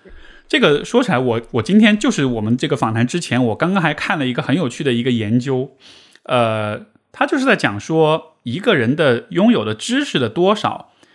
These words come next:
和他对于自己的，呃，这个认知上面的自信之间的关系。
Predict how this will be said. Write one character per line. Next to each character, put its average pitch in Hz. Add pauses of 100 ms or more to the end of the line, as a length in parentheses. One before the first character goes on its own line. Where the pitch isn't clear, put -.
(220)
和 120
他 -
对 175
于 143
自 180
己 139
的， 110
呃， 101 (220)
这 131
个 113
认 185
知 156
上 175
面 143
的 131
自 185
信 -
之 120
间 143
的 123
关 190
系。 135